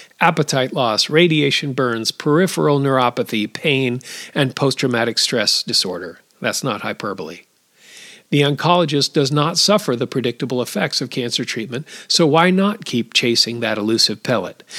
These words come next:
In fact, studies show that when oncologists do get cancer themselves, they tend to take substantially less treatment for it than they routinely order for their patients.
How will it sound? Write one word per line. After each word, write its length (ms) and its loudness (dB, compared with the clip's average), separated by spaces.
In 140 4
fact, 320 2
studies 460 4
show 340 4
that 140 2
when 160 4
oncologists 1000 2
do 200 6
get 220 0
cancer 380 0
themselves, 880 2
they 120 6
tend 220 4
to 80 4
take 240 -2
substantially 720 4
less 300 4
treatment 560 -2
for 180 2
it 180 -4
than 160 6
they 100 6
routinely 640 2
order 400 0
for 220 2
their 120 6
patients. 640 -4